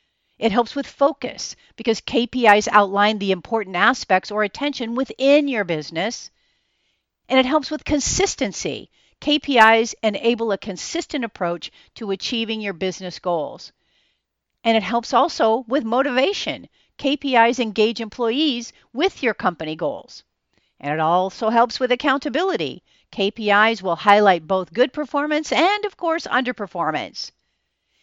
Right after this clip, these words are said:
And it also helps eliminate waste. K P Is help identify inefficiencies within your business as well. Change how you perform your activities with these productivity tips.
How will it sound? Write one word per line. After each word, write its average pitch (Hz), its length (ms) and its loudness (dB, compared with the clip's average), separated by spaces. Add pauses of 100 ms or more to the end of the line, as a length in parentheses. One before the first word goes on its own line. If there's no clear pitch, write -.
(140)
And 240 140 0
it 214 60 4
also 269 360 4
helps 214 360 -2
eliminate 190 720 0 (180)
waste. 160 580 -6 (380)
K 294 180 2
P 285 200 0
Is 233 240 2
help 233 180 -2
identify 202 680 2
inefficiencies 214 1120 -4 (240)
within 220 400 0
your 202 140 -4
business 175 460 -4
as 165 120 -12
well. 147 360 -2 (720)
Change 466 360 -2
how 269 260 0
you 247 200 -2
perform 208 560 -2
your 202 160 0
activities 175 640 -2
with 226 220 -2
these 269 220 -2
productivity 190 760 -4
tips. - 480 -8